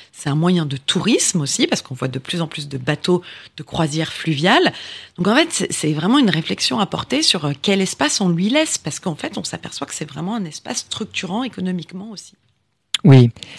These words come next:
Speaker 2: justement, vous parliez des, des, des partenaires, et justement, quand on regarde le,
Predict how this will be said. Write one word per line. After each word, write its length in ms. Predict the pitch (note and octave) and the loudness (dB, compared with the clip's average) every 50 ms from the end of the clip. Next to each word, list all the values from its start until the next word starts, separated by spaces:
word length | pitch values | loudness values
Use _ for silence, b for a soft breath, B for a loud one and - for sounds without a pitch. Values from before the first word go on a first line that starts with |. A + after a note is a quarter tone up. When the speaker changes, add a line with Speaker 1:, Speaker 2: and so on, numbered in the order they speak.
| B B | B B
Speaker 2:
justement, 420 | C#3+ C#3 C3+ C#3 - - D3 D3+ D3 | 6 6 6 6 8 10 10 10 10
vous 100 | C#3 C3 | 10 10
parliez 320 | B2+ C3 C3 C3+ C3+ D3 | 10 10 10 12 12 10
des, 640 | C#3+ B2+ C3+ C3 C3 B2+ B2+ B2 A#2+ A#2+ A2 G#2 G#2 | 10 12 10 12 12 12 12 10 10 8 8 6 6
des, 240 | A2 A#2+ B2+ B2+ B2 | 6 8 8 8 8
des 320 | - - G#2 - A2+ B2 C3+ | 4 -4 -8 0 6 6 8
partenaires, 600 | - D#3 C3 - D#3+ D3+ E3 F3+ F#3 D#3 C#3+ C#3 | 8 8 6 8 8 8 10 10 10 8 8 8
et 80 | C#3+ | 8
justement, 420 | B2+ C3+ C#3+ - - D3+ D3+ E3+ D#3+ | 8 8 6 6 6 8 8 8 8
quand 220 | - C#3 B2 - | 8 6 6 6
on 20 | C3 | 8
regarde 300 | A#2+ C3+ B2+ C#3+ C#3 C3+ | 8 10 10 10 8 10
le, 260 | C3 C3 B2+ B2+ | 8 8 8 8